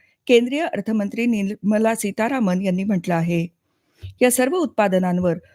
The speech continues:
सुधारित जीएसटी लागू झाला असल्याचंही त्या म्हणाल्या. दिल्लीत काल झालेल्या जीएसटी बचत उत्सवासंदर्भात आयोजित संयुक्त पत्रकार परिषदेत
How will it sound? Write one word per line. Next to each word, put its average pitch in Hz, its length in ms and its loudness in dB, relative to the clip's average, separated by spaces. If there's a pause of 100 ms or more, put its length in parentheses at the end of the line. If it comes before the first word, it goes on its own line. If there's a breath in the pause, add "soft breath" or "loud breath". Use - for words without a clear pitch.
(140)
सुधारित 262 540 2
जीएसटी 220 500 0
लागू 196 260 0
झाला 190 260 0
असल्याचंही 190 680 0
त्या 196 160 -2
म्हणाल्या. 170 460 0 (880 soft breath)
दिल्लीत 277 320 4 (120)
काल 247 240 2
झालेल्या 226 440 0
जीएसटी 233 600 -2
बचत 254 460 -2
उत्सवासंदर्भात 208 920 0 (100)
आयोजित 185 800 -2
संयुक्त 262 420 0
पत्रकार 196 500 -2
परिषदेत 196 540 -2